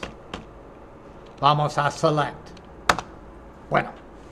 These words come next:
¿y por qué el argumento aquí es binario? Lower no va a convertirle. No, lower no va a convertirle, porque es binario.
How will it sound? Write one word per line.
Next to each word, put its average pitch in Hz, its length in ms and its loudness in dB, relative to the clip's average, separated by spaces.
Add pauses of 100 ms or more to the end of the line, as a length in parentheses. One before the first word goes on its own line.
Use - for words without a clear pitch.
(600)
¿y 233 480 10
por 208 400 6
qué 240 420 12
el 190 80 8
argumento 214 880 12
aquí 226 640 6
es 170 220 4
binario? 190 1200 10 (2500)
Lower 247 400 12
no 240 180 12
va 233 140 10
a 220 80 6
convertirle. 220 1000 4 (2250)
No, 233 380 12
lower 220 360 12
no 208 160 8
va 208 140 8
a 202 80 4
convertirle, 202 1000 6
porque 202 260 2
es 202 80 4
binario. 226 640 10